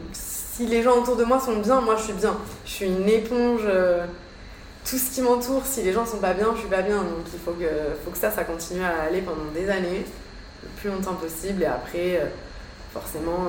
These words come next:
euh, sur des choses un peu plus concrètes, dans les projets, les projections que j'ai pour nous, euh, pour moi, j'aime,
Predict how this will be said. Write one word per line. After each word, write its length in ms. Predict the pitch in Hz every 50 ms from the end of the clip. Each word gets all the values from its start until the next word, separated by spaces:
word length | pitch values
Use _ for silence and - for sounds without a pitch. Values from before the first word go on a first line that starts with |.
| 160
euh, 120 | 151 135 127 113 117 - - - - -
sur 160 | - - 160 156
des 100 | 156 151
choses 180 | 156 190 180 180
un 40 |
peu 140 | 170 175 175
plus 140 | - - -
concrètes, 640 | - - 190 185 180 180 - 190 185 196 196 190 - -
dans 120 | 156 151
les 60 | 147 143
projets, 580 | 147 - - 160 170 165 170 175 180 180 180 175
les 60 | 156
projections 540 | 147 - - 156 156 156 143 - - - 175 170 175 175
que 120 | 160 156
j'ai 100 | 156 170
pour 180 | 170 170 160 151 156 165
nous, 320 | 180 190 208 208 202 190 170
euh, 260 | 160 156 151 151 151 147 147 - -
pour 100 | - 151 151 156 160
moi, 220 | 180 196 202 208 202 202 - - - - - - - - - - - - - - - - - -
j'aime, 120 | - 165